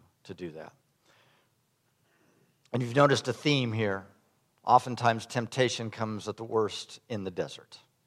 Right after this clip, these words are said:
You know, wh-, when you've got those moments where you've had that encounter with God and you've had those moments where you're, you're, you're on, everything is going good in your life, it's much easier to push back those voices and to push back temptation.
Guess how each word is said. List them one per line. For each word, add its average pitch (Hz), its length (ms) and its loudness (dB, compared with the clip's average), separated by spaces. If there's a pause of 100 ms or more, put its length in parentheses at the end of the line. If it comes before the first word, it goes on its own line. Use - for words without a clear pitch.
(880)
You 104 80 -4
know, 104 220 2
wh-, - 320 -8
when 113 120 -2
you've 143 220 6
got 127 280 10
those 107 240 0
moments 127 640 2
where 113 80 -6
you've 113 160 -4
had 120 200 -2
that 110 140 2
encounter 117 680 -4
with 110 260 -4
God 113 480 0
and 95 160 -8
you've 110 180 -4
had 117 200 -4
those 107 200 -4
moments 110 600 -2
where 107 100 -2
you're, 104 320 2 (200)
you're, 110 400 2 (500)
you're 123 260 4
on, 120 640 4
everything 127 480 2
is 110 120 -2
going 107 300 -2
good 120 220 2
in 117 80 -4
your 113 140 0
life, 107 680 -2 (280)
it's - 200 -14
much 127 420 0
easier 113 340 -2
to 98 80 -4
push - 300 -12
back 87 320 -12
those - 240 -20
voices - 540 -20 (380)
and 107 100 -2
to 107 40 -4
push - 260 -6
back - 280 -4
temptation. - 540 -16